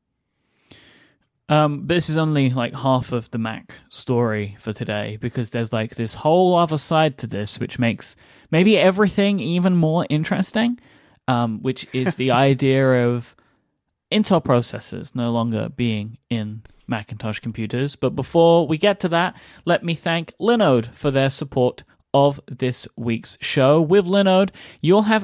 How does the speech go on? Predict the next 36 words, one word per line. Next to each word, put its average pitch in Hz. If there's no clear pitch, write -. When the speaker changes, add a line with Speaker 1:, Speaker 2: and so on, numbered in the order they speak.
Speaker 1:
access 180
to 175
a 151
suite -
of 131
powerful 190
hosting 127
options, 175
with 156
prices 202
starting 185
at -
just 143
five 175
dollars 151
per -
month, 117
and 143
you'll 147
be 147
up 196
and 190
running 160
with 123
your 123
own 156
virtual 156
server 131
in 120
the 107
Linode 160
cloud 131
in 131
under 139
a 120
minute. 117